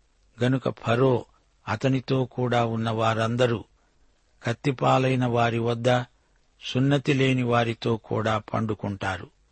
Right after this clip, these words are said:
ఇదే ప్రభువైన యెహోవా వాక్కు. ప్రియ శ్రోతలు,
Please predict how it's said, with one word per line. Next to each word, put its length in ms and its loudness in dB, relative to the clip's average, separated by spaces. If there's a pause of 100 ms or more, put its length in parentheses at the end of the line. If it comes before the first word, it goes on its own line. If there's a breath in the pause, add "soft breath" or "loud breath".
(760)
ఇదే 300 2
ప్రభువైన 680 -2
యెహోవా 600 0
వాక్కు. 520 -2 (840)
ప్రియ 180 2
శ్రోతలు, 640 0